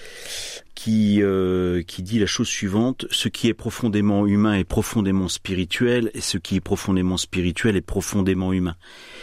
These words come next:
Et le lieu du mariage est certainement ce lieu où, euh,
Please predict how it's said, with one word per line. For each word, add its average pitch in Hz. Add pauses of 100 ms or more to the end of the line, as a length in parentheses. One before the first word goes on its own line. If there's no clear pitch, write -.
(220)
Et 92
le 92
lieu 104
du 117
mariage 104
est 98
certainement 104 (100)
ce -
lieu 101 (600)
où, 110
euh, 85